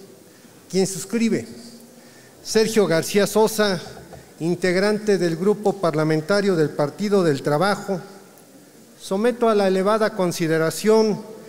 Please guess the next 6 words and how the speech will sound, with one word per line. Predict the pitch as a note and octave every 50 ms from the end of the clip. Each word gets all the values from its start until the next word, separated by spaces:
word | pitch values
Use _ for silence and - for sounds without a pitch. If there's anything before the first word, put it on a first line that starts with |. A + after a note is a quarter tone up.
| - - - - - -
de | C#3 E3+ G#3
esta | G#3 A3 G#3+ G#3
legislatura | F3+ E3 D#3 - F3+ E3 D3 D#3 D3+ D#3 D#3+ G#3+ A3 G3+ G3 F#3 E3+ - - - - - - - - - - - - - - - - - - -
la | - E3+ F3 F3
presente | - G3 G3 F#3+ - A#3+ B3+ B3 A#3+ A#3+
iniciativa | A#3 G#3+ G3 F#3 E3+ - - F3 D#3+ D#3+ - G3+ G3+ G3+ G3 F#3+ F3+ D3